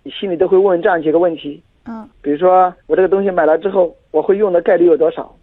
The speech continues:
Speaker 1: 这个东西买了之后，我会把它放在哪里？这个东西买了之后，哪些它的功能是我需要的？这个东西买了之后，到底有没有用？
Speaker 2: 嗯。
Speaker 1: 我现在买这个东西的时候，商家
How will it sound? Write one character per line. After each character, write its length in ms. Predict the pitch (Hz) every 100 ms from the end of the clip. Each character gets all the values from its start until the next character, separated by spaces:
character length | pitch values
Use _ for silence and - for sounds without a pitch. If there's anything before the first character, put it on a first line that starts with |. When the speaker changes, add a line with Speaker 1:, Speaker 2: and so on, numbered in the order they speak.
| _ _ _
Speaker 1:
这 120 | -
个 80 | 196
东 40 | 226
西 60 |
买 160 | 208 170
了 140 | 160
之 100 | 185
后， 180 | 220 190 - _
我 120 | 151
会 80 | 180
把 120 | 190
它 100 | 175
放 160 | 180 185
在 60 |
哪 160 | 165 151
里？ 160 | 160 131 _ _ _ _ _
这 80 | 208
个 60 |
东 180 | 214 233
西 120 | 226
买 160 | 202 165
了 120 | 160
之 160 | 190 220
后， 140 | 170 -
哪 240 | 160 151 156
些 140 | 202
它 80 | 202
的 100 | 202
功 180 | 214 202
能 140 | 170
是 100 | 180
我 140 | 160 147
需 160 | -
要 160 | 190 160
的？ 100 | - - _ _ _
这 80 | 208
个 60 |
东 100 | 214
西 120 | 233 226
买 120 | 180
了 140 | 156
之 100 | 165
后， 240 | 214 208 - _ -
到 140 | 202
底 200 | 165 156 -
有 160 | 196 160
没 100 | 208
有 120 | 180
用？ 180 | - 160 _
Speaker 2:
嗯。 380 | 247 233 214 208 -
Speaker 1:
我 120 | - -
现 140 | 233
在 60 | 233
买 100 | 185
这 80 |
个 60 | 214
东 180 | 226 233
西 140 | 220
的 260 | 185 180 160
时 160 | -
候， 260 | 180 180 147
商 260 | - - 208
家 260 | 202 196